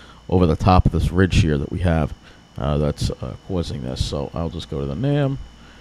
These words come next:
and we'll just run through the nam and see if the nam is doing. Now the nam is bringing it down a little more, but then it has it fizzle. So, um, we will have to see what happens. Yeah, it has it fizzle, the nam does. Uh, but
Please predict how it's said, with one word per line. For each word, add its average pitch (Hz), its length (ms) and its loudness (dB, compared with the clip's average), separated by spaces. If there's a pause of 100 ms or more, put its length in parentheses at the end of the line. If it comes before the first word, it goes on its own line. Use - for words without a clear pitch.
(380)
and 67 120 -8
we'll 67 80 -6
just - 220 -8
run 87 200 0
through - 180 0
the 73 100 -2
nam 82 240 0
and 82 100 -6
see - 120 0
if 87 80 -2
the 71 100 -2
nam 90 280 2
is 87 100 -2
doing. 82 240 -2
Now 80 140 0
the 80 120 2
nam 104 380 6
is 107 160 4
bringing 80 320 -4
it 71 120 -8
down 78 220 -2
a 69 60 -2
little 69 220 0
more, 73 340 -6 (580)
but - 120 -4
then 107 120 6
it 98 60 6
has 101 200 6
it 90 100 0
fizzle. 82 360 0 (160)
So, 82 280 -4 (760)
um, 64 320 -4 (280)
we 87 100 -2
will 76 100 0
have 92 220 4
to - 80 -8
see 78 180 0
what 80 100 0
happens. 78 360 0
Yeah, 73 100 -2
it 98 60 -2
has 80 180 -2
it - 100 -10
fizzle, 76 360 -2
the - 100 -8
nam 64 340 -8
does. 65 360 -10 (480)
Uh, 67 180 -6
but 73 220 -4